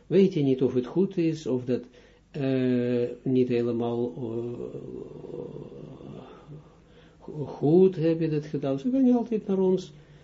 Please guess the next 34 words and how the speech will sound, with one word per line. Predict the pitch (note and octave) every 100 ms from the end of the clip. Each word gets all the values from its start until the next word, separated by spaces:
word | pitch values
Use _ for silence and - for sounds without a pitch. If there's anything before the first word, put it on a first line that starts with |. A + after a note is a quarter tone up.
| - -
doen. | D#3+ E3 D#3+ F3
En | F3+
als | F3 E3
je |
dat | C#3+ C#3
goed | - G#3 B3 B3 -
doet, | G3+ G#3
ook | D#3+ F#3 F3+
geweldig, | F#3+ F3+ F3+ F3 D#3+
dan | F3+ F3
kunnen | F3 G3 F#3+ E3+
wij | F#3 F3+
dat | F3
ook | F3 F3
gebruiken. | E3 D3+ D#3+ D#3 D3 - D3 - - - - _ - - _ _ _ _ - _ _ _ _ _ - - - _ _ -
Ja, | - G3+
dan | B3 D#3+ C#3
kunnen | D3+ C#3
wij, | C3+
dan, | B2 B2 A#2+
dan | - B2+
doe | C3
je | B2+
ook | B2 B2
iets, | A2 - -
iets | A#2+ - -
ook | A#2 A2
voor, | - B2+ A#2+ A#2 A2+
voor, | - A2 G#2 -
voor | - A#2 A2
ons, | A#2+ B2+ G3+ G3+
als | E3 D#3+
je | E3
dat | D3+